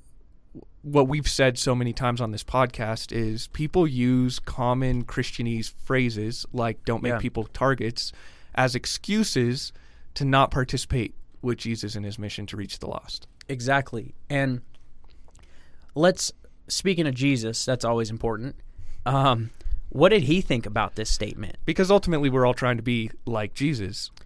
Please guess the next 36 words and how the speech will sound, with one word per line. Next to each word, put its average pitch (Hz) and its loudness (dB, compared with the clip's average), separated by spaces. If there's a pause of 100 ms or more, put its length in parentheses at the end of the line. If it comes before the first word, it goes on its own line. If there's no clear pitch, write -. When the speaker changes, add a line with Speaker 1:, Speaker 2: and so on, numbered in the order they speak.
(100)
Speaker 1:
Ephesians 117 -2
five 107 -2
one 98 -6
and 98 -8
two. - -10 (220)
Speaker 2:
And 135 0
we 143 0
want 139 -2
his 131 0
life 120 0
to 123 -12
be 120 -4
made 117 -2 (120)
known 117 -2
in 117 -2
and 113 -6
through 131 4
our 139 8
lives - -4
to - -12
the 113 -2
whole 120 2
world. 120 0
Let 120 0
his 117 -2
light 113 2
shine 117 -4
through 147 2
us. 151 2 (640)
And 131 0 (680)
so 135 4 (680)
do 143 6
we 175 4
see 156 2
this 139 2
statement 123 -2